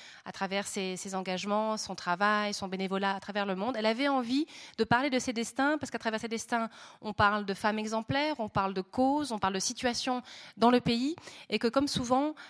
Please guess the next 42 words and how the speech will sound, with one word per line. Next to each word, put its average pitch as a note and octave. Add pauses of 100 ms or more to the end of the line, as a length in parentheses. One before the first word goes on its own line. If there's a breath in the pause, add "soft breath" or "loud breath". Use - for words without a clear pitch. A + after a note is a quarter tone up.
(140 loud breath)
euh, F#3+
c'est A#3+
intéressant A#3+
d'incarner B3
d'une C4
certaine A3
façon C4
les G3+
drames B3+
qui C4+
se -
passent G3+
ailleurs A3+
dans G#3
le G3
monde. A3 (400 loud breath)
Euh, F3+ (320)
souvent, A3+
ça A#3+
nous A3+
parle G3+
un G3
peu G3
plus, -
ça G#3
nous G3
touche -
un G3
peu G3
plus. - (440 loud breath)
Donc G#3
voilà, F#3+
elle F3
viendra G#3
nous A#3+
parler A#3
de, G#3+
de G3+
son G#3+
livre B3+
qu'elle G3
vient G3